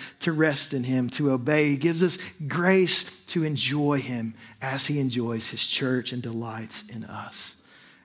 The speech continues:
And so, brothers and sisters, let us respond. Let us respond to the glorious gospel. Let's respond in faith as we sing and as we seek to honor each other. Let's respond in a way that's reflective of, our, of the love of our Savior. Amen.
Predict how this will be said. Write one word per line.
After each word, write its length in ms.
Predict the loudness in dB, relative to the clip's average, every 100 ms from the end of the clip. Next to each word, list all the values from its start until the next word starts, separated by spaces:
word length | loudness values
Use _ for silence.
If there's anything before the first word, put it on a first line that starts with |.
| -8
And 80 |
so, 100 | -4
brothers 320 | -2 2 2 0
and 80 |
sisters, 400 | 0 0 -2 -2
let 80 | 0
us 160 | 0 0
respond. 540 | -4 -4 -12 -14 -16 -20 _ _ _
Let 80 | -4
us 80 | -2
respond 500 | -2 -2 -2 0 0
to 60 | -2
the 80 | -4
glorious 440 | -2 0 0 -4
gospel. 520 | -8 -10 -12 -14 -20 -20 _ -20 -6
Let's 160 | -2 2
respond 480 | 0 2 4 4 0
in 140 | -6
faith 360 | -8 -8 -8 -10
as 160 | -8 -4
we 120 | -2
sing 540 | -2 0 2 2 -2 -6 -16 -6
and 100 | 0
as 100 | 2
we 60 | 2
seek 240 | 2 0
to 80 | -2
honor 280 | -4 -2 -2
each 180 | -2 -6
other. 300 | -10 -10 -14 -20 -20 -10
Let's 160 | -4 0
respond 400 | 0 2 4 4
in 60 | 4
a 40 |
way 120 | 2
that's 260 | 0 -2 -6 -10 -6
reflective 540 | -2 0 2 0 -2
of, 80 | -4
our, 120 | -4
of 200 | -4 -4
the 100 | -2
love 200 | 0 -2
of 100 | -4
our 120 | -8
Savior. 440 | -10 -10 -12 -14 -18 _ -10
Amen. 300 | -8 -8 -10